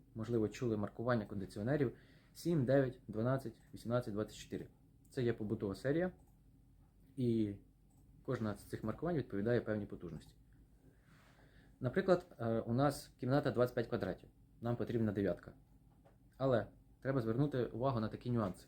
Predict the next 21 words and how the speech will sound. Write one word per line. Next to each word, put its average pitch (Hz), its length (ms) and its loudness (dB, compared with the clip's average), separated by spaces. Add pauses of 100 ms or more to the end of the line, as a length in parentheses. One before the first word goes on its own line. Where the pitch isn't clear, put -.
Якщо 127 300 -2
ця - 160 -4
кімната 120 320 -6
є 110 200 -4
прохідною, 120 600 -6 (920)
або, 127 500 0 (460)
е, 101 200 -6
прохід 135 340 -2
в 107 100 -4
іншу 139 260 0
кімнату, 117 420 -6
немає 131 320 0
дверей, 104 380 0
там 95 280 -8
арка, 104 300 -2
наприклад. 90 400 -10 (2000)
В - 40 -16
таких 135 220 -4
випадках 143 360 -2
краще 120 260 -6
взяти 110 420 -4